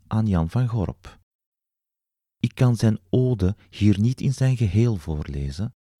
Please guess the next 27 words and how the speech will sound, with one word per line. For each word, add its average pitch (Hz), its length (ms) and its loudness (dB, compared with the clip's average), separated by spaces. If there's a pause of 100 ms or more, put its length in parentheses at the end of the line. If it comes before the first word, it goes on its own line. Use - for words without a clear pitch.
maar 95 200 0
hij 101 200 4
benadert 120 580 0
de 123 80 -2
humanist 113 680 0 (200)
niet 95 540 0 (100)
als 110 200 -6
een 117 80 -2
half 95 500 -4
folkloristische 113 920 -4
zotskap. - 680 -10 (1500)
"De 107 140 -4
stad - 420 -2
Antwerpen", 120 720 0 (360)
schreef - 360 -2
Pye, 85 360 -2 (360)
"was 104 180 -2
in 120 160 -2
de 117 180 -2
tijd 123 300 0
van 110 200 -2
Goropius 113 560 0
Becanus 127 680 -4 (320)
toe 123 280 0 (180)
aan 131 220 -4
plaatselijke 92 560 -4
mythe." 131 440 -2